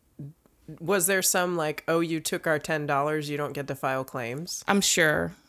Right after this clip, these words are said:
Speaker 2: you know, I don't know. I don't know if, if, if there was a signing off or if it was just an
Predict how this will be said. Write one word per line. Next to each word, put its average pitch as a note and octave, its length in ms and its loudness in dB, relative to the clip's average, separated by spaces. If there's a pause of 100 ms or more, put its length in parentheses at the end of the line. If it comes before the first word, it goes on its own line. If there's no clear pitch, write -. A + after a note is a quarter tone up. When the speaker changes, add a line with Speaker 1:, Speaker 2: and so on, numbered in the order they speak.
(140)
Speaker 2:
you G3 100 4
know, E3 260 2
I F#3 100 2
don't F3 180 2
know. D#3+ 180 2
I F#3+ 100 4
don't G#3 140 4
know G3+ 120 6
if, G3 120 -2
if, F#3 220 2
if F3 220 0
there F#3+ 100 2
was F3 160 4
a E3 80 2
signing F3 460 2
off D#3+ 360 2
or E3 200 4
if E3 100 -2 (220)
it E3 100 -2
was E3 140 -2
just - 180 -4
an D#3+ 80 -2